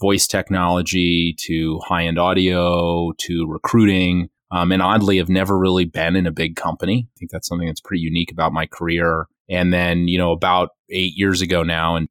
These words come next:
twenty thirteen, twenty fourteen, uh, started R X Review. Um, and, you know, been, been running the company for the last eight years. So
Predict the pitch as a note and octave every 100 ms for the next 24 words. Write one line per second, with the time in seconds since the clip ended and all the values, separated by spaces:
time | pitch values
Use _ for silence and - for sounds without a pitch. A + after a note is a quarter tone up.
0 | - F#2+ F2 - G2 F2+ - F2+ E2+ D#2+
1 | E2 - F2 D#2+ F2 E2+ D#2+ - - F2+
2 | E2 - - G2 F#2 E2+ D#2 - F#2 E2
3 | - F2 E2 D#2 - _ - F2 E2+ E2+
4 | F2+ F2 F2 E2+ E2 F2 E2 D#2+ C#2+ -
5 | E2+ E2 D#2+ - F#2+ F2+ E2 E2 F2 E2+
6 | E2+ D#2 - D#2+ E2 E2+ D#2+ - - E2+
7 | D#2+ E2+ D#2+ - - F2 D#2+ D#2+